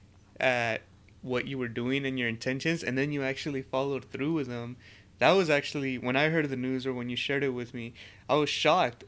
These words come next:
because even though you see it coming, when it actually hits, it's like,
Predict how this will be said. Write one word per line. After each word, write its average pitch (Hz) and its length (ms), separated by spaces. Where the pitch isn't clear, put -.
because 135 400
even 175 180
though 180 100
you 175 140
see 165 260
it 151 120
coming, 185 400
when 147 100
it 131 80
actually 139 420
hits, 170 220
it's 139 140
like, 117 220